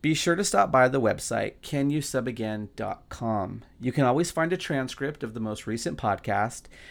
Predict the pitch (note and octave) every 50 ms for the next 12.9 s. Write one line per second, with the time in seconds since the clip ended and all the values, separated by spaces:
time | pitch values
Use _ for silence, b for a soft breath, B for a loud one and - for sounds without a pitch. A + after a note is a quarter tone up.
0 | B B B C#3+ D3+ D#3+ F3 F#3+ G3 - A3+ A3 F#3+ C#3+ C3 C#3 C#3 C3+ - -
1 | C3+ A#2+ A#2+ A2+ B2+ - - - F3 F3 D3+ - - A#2 A#2 A2+ A#2 A#2+ A2+ G#2+
2 | A#2+ A#2+ A#2 B2+ C#3+ D3 D#3 E3 E3 - - - A#2 A2+ A2 A2 - - - -
3 | - - - - C3 D3 E3+ F#3 F3+ - - A2+ A#2+ - - C3 D3+ - - -
4 | - C3 C#3+ D3+ - A#2+ C3+ C3+ C#3 C#3 - - G#2+ G#2+ A2+ - - - - -
5 | - F3 F#3 - D3 A2+ - - - - - B B B B B B B B B
6 | B B B B B B B - C#3 C#3+ C#3+ D3+ D#3 D#3 D3+ C#3+ A#2+ C#3+ D#3+ G3
7 | F#3+ G3 E3 - - - A#2 A2 G#2+ - - A2+ G#2+ A2+ C#3 C#3 - - - -
8 | - - B2 B2+ A#2+ - B2+ A#2 - - A2 - - - - - G#2 G#2 A2+ C3
9 | C#3+ C#3 A#2+ A2 - G2+ G2+ - - G2+ G2+ - - A#2 B2 C3+ C3+ - F3 E3
10 | D#3+ D#3+ E3 D#3+ - - - - - A#2+ B2 B2+ B2 - E3 D#3 - D3+ D#3+ F3
11 | - - - - F#3 F#3 - - - - - - - C#3+ B2 G2+ - - - -
12 | - B2+ B2 B2+ C3+ C3 - - A#2+ G#2 F#2+ A2 F#2 G2+ F#2+ F#2+ F#2 F2